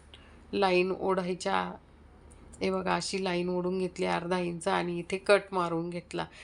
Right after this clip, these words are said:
इथे कट मारल्यानंतर अशा पद्धतीने आपली ही कटोरी तयार झालेली आहे. हे बघा, अशा पद्धतीने आपण ही कटोरी ब्लाऊजचं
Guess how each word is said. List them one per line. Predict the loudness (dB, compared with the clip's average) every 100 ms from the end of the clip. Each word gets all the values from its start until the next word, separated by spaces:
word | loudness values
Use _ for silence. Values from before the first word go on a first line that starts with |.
| -14 -4
इथे | -2
कट | 2 2 2
मारल्यानंतर | 2 2 2 2 0 0 0 0
अशा | 0 0
पद्धतीने | 0 0 -2 -6 -6 -4
आपली | -4 -4 -6 -6
ही | -6
कटोरी | -6 -8 -4 -4 -4 -6 -10 -6
तयार | -4 -2 -4
झालेली | -6 -8 -6 -4 -4
आहे. | -4 -6 -6 -16 -16 -20 -20 -20 -20 -20 -20 -6
हे | -4
बघा, | -2 -2
अशा | -4 -2 -4
पद्धतीने | -4 -4 -4 -4 -4 -2
आपण | -2 -2 -4
ही | -2 -4 -2
कटोरी | -4 -2 -2 -2
ब्लाऊजचं | -2 -2 -4 -6 -6 -6